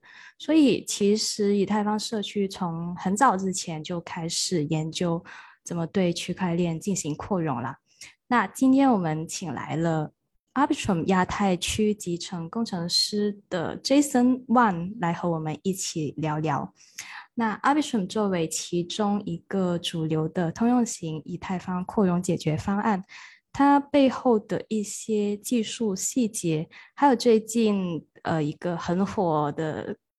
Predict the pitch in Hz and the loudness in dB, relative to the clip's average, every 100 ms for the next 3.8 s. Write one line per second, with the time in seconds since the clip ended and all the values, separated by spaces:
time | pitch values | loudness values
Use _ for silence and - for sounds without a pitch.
0 | _ 202 196 190 - 208 208 208 - 175 | _ -2 -2 -2 0 2 2 0 -2 -6
1 | 165 165 156 _ 202 165 180 - - _ | -4 -4 -4 _ 2 2 -4 -16 -20 _
2 | - 202 165 - 165 156 160 196 233 - | -6 -4 -4 -2 -2 -2 0 0 0 0
3 | 208 160 - 160 170 202 202 165 | -2 -2 -4 -4 0 2 2 0